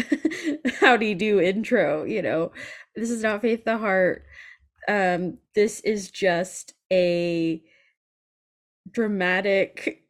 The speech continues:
s-, music with a choir. Ashlyn, I think you should get your choir to do this. You know how those symphonies do, like, put on movies and then, like, the people do the music in the background?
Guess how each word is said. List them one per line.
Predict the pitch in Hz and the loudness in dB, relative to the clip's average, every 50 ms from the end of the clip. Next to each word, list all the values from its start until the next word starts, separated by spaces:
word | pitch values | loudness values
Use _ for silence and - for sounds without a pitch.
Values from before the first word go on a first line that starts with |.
| _ _ _ _ _ _ _ _ _ _ _ _ _ _ _ _ _ _ _ _ _ | _ _ _ _ _ _ _ _ _ _ _ _ _ _ _ _ _ _ _ _ _
s-, | - - - | -20 -18 -12
music | 349 240 247 254 277 302 302 294 311 302 320 311 - - - | -6 -2 2 4 4 4 4 4 4 2 2 2 -2 -4 2
with | 240 262 247 262 | 4 4 4 4
a | 262 | 0
choir. | 254 - 254 302 294 294 302 311 339 330 311 311 311 294 285 - | -4 0 2 4 6 6 6 6 6 6 6 6 6 6 4 4
Ashlyn, | - 285 320 311 - - 330 277 254 | 4 4 4 4 4 4 4 4 4
I | 247 254 277 | 4 2 2
think | 285 302 254 - | 2 0 0 -2
you | 254 247 | -4 -6
should | 254 - 262 247 226 | -4 -6 -8 -8 -4
get | 254 254 226 | -4 -2 -2
your | 220 220 220 | -2 -2 -4
choir | - - 254 233 240 254 254 | -2 -2 0 2 2 2 2
to | 254 247 | 2 2
do | 254 254 247 | 2 0 0
this. | 254 254 262 254 - - | 2 0 0 -2 -4 -4
You | 233 254 | 0 2
know | 262 254 294 | 2 2 2
how | 302 277 | 2 2
those | 254 240 226 233 226 | 2 0 0 0 0
symphonies | - 269 233 233 226 214 202 220 220 214 214 214 233 - - - _ | -2 -2 -2 0 -2 -2 -4 -4 -4 -6 -6 -8 -10 -12 -16 -14 _
do, | - 208 208 214 202 | -6 -4 -2 -2 -2
like, | 190 180 - - - | -2 -4 -6 -8 -6
put | - 233 | -6 -4
on | 233 214 190 185 | -2 -2 -2 0
movies | 185 202 208 185 208 214 226 233 262 269 - - - - - | 0 0 0 -2 -2 -4 -2 -2 -4 -4 -6 -10 -12 -10 -8
and | 214 214 202 | -8 -6 -4
then, | 185 185 190 | -4 -4 -4
like, | 185 175 180 180 - _ | -4 -4 -4 -6 -8 _
the | 190 | -10
people | 180 - 208 185 190 190 | -8 -8 -6 -6 -6 -4
do | 190 185 | -4 -4
the | 180 190 | -4 -2
music | 180 180 180 175 - 180 196 | -2 -2 -4 -2 -4 -4 -2
in | 185 170 | -2 -2
the | 165 | -2
background? | 160 160 156 170 - - 196 202 208 214 220 233 | -2 -2 -2 -2 -4 -6 -6 -6 -4 -4 -6 -6